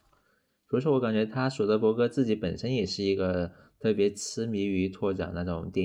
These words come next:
影形式的人吧。所以说我都很，嗯，要不这部片子其实如果放在今年讲的话，肯定如果我们这个不是讲一个单纯的新片十佳的话，如果是个老片十佳，我可能会选一个这部片子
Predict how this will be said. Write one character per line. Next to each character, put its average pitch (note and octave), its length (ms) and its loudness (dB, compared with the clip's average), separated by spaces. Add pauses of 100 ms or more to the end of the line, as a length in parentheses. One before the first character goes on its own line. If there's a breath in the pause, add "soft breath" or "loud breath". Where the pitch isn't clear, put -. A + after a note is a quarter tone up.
影 F2 140 -8
形 E2 260 -8
式 B2 220 -2
的 G2 140 -2
人 E2+ 240 -10
吧。 - 240 -14 (320 soft breath)
所 A#2+ 80 2
以 B2 40 2
说 D3+ 100 4
我 A2 100 4
都 B2 100 2
很， F2 480 -2 (640 soft breath)
嗯， G2+ 320 0
要 C#3 140 2
不 C3+ 80 2
这 C#3+ 120 2
部 C3 60 2
片 C3+ 260 2
子 C#3 140 -2
其 - 180 -6
实 A2 160 -4
如 G#2 140 -2
果 F2+ 480 0 (400)
放 B2 180 -2
在 A#2+ 120 2
今 C3+ 240 -4
年 A#2 180 0
讲 D#2+ 240 -2
的 D#2 80 -4
话， G#2 140 -6
肯 F#2+ 120 -4
定 G#2 160 2
如 F#2+ 120 -2
果 F#2+ 280 0 (360 loud breath)
我 E2+ 120 2
们 F#2+ 140 0
这 A#2 100 2
个 A2+ 160 4
不 F2+ 280 -4
是 A2+ 280 0
讲 E2+ 320 -2
一 E2 100 -4
个 G2+ 120 0
单 G2 220 -2
纯 G#2+ 180 -4
的 F2+ 80 0
新 A2 240 -6
片 B2+ 220 -2
十 F2+ 180 -6
佳 F2 160 -2
的 F#2 100 -4
话， E2+ 200 -4
如 F2+ 100 -4
果 G#2 80 0
是 G#2+ 140 -6
个 A2 80 0
老 D#2 180 0
片 A2 240 -4
十 F#2+ 180 -6
佳， F2+ 200 -2
我 F#2 40 -6
可 - 120 -8
能 F2 100 -6
会 G2+ 140 -4
选 - 200 -6
一 F2+ 60 -8
个 F#2 100 -8
这 G2+ 140 -2
部 G2 80 0
片 F2+ 260 -6
子 B1 220 -10